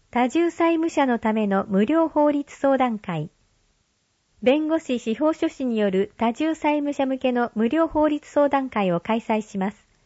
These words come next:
消費者金融などに多額の借金を抱えてお困りの方は、ぜひこの機会にご相談ください。期日、会場。十一月二十五日木曜日、桜川市役所岩瀬庁舎。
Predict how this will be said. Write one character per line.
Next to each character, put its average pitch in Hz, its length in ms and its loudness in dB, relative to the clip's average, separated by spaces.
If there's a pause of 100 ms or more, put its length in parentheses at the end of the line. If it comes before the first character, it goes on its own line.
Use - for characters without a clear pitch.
(720)
消 294 180 4
費 320 120 -4
者 311 160 -2
金 320 260 -2
融 277 160 0
な 240 140 0
ど 220 100 0
に 202 200 -2
多 247 140 -4
額 294 240 -2
の 294 120 0
借 285 240 -2
金 311 240 -2
を 247 60 0
抱 226 280 -2
え 233 60 -4
て 220 120 -2
お 208 120 2
困 277 260 -2
り 277 100 -4
の 254 120 -4
方 240 260 -2
は、 190 220 -2 (100)
ぜ 285 100 -4
ひ 294 220 -8
こ 233 140 -2
の 254 120 0
機 - 140 -20
会 240 220 -2
に 185 120 -4
ご 190 120 0
相 262 200 -2
談 247 200 -2
く - 80 -14
だ 226 100 0
さ 226 160 -2
い。 175 140 -4 (880)
期 320 160 -2
日、 269 180 -2 (200)
会 254 280 -2
場。 214 380 0 (600)
十 285 240 0
一 330 220 0
月 311 200 -4
二 311 160 0
十 269 220 -2
五 247 80 0
日 226 300 -2
木 208 240 -2
曜 247 200 2
日、 180 300 -6
桜 302 400 -2
川 311 240 0
市 262 140 -10
役 277 180 0
所 196 260 -2
岩 226 260 0
瀬 285 160 -2
庁 254 220 0
舎。 - 280 -6